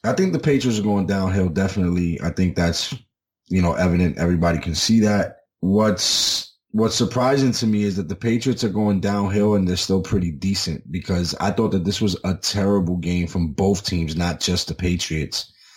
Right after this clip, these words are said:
I think that the Steelers got away with a lot of plays and they kinda escaped with this one. You know, uh, Ben Roethlisberger, what's going on with Ben? You know, he made a couple of throws that, you know, Smith-Schuster, the,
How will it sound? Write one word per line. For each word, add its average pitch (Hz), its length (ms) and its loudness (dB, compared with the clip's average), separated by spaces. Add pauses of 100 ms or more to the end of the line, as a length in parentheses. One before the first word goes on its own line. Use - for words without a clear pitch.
(140)
I - 100 0
think 135 220 0
that 113 160 0
the 92 60 -6
Steelers 107 440 2
got 101 160 0
away 95 240 0
with 92 140 0
a 90 60 0
lot 87 200 0
of 85 80 -4
plays 95 400 0
and 82 140 0
they 82 60 -4
kinda 92 280 0
escaped 90 520 -2
with 76 100 -6
this - 240 -4
one. 69 260 -6 (540)
You 87 160 -2
know, 87 380 2
uh, 82 360 0
Ben 101 460 0
Roethlisberger, 120 880 2 (440)
what's 110 300 0
going 165 220 0
on 95 240 2
with 76 140 -4
Ben? 73 420 -6
You 90 120 -2
know, 92 120 2
he 113 100 4
made 139 200 4
a 139 60 0
couple - 240 0
of 101 100 0
throws 110 440 2
that, 95 300 -2 (640)
you - 80 0
know, 104 220 4
Smith-Schuster, 127 800 2
the, 107 160 2